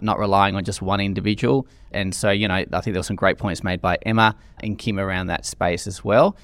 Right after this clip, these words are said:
And some of the, also the examples of when they've gone to pitch to a multinational and their experiences, what's worked and what hasn't worked, and sharing some of those stories, I think, you know, certainly helped me in terms of, you know, if I see a startup, how do I help them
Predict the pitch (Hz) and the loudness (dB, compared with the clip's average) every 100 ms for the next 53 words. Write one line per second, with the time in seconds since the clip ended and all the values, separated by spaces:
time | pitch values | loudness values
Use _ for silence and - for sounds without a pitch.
0 | - - 120 180 180 127 120 120 104 92 | -12 -6 0 0 2 0 0 -2 -2 -4
1 | - 98 107 107 101 95 - 104 98 92 | 0 2 2 -2 -6 -8 -8 0 2 2
2 | 92 - - - - 110 104 95 - - | -2 -14 -20 -20 -2 0 2 0 -6 -10
3 | 110 107 110 107 110 104 101 139 151 - | -4 2 2 2 -6 -4 -4 0 0 -2
4 | - - 110 104 104 104 101 107 - 104 | -10 -4 -2 0 0 0 0 0 0 -2
5 | 101 104 - - 113 117 165 139 98 - | 2 2 0 -4 -4 -2 -4 -2 -4 -4
6 | 113 113 131 113 95 - - - - 98 | 0 0 0 -6 -6 -2 -2 -2 -6 -2
7 | 92 - 110 101 - 127 127 - 143 104 | -2 -2 -4 -4 -2 0 0 -2 0 0
8 | 90 - 101 98 165 247 - - - - | -2 -4 -2 2 2 0 -8 -16 -20 -20
9 | - 95 98 95 92 107 95 95 80 101 | -10 -6 -4 -4 -4 -4 -2 -2 -2 -2
10 | 107 95 135 - - - 104 - 95 90 | -2 0 -2 -6 -20 -8 -8 -2 -2 -2
11 | 87 101 95 95 - 95 90 - 95 - | -4 -2 -2 -2 0 0 0 -4 -6 -2
12 | 98 120 - 120 110 95 104 - 95 95 | 2 2 2 0 -2 -2 -4 -4 -2 -2